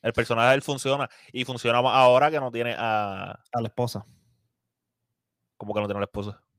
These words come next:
Speaker 2: Eh, ah, él, él en Raw no tiene a la esposa. Es él solo.
Speaker 1: Sí, sí, pero él va a subir con la esposa, porque va, va a subir con el concepto completo.
Speaker 2: ¿Tú crees?
Speaker 1: Pero,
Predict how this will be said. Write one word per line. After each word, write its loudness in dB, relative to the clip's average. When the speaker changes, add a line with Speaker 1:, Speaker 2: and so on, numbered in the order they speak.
Speaker 2:
Eh, -2
ah, 2
él, 2
él 2
en 4
Raw 4
no 2
tiene 0
a 2
la 2
esposa. -6
Es -4
él 0
solo. -4
Speaker 1:
Sí, 4
sí, 4
pero 6
él -2
va 8
a -6
subir 0
con 2
la 4
esposa, 4
porque 0
va, 2
va -4
a 0
subir -2
con 0
el -4
concepto -2
completo. 0
Speaker 2:
¿Tú -18
crees? -2
Speaker 1:
Pero, 4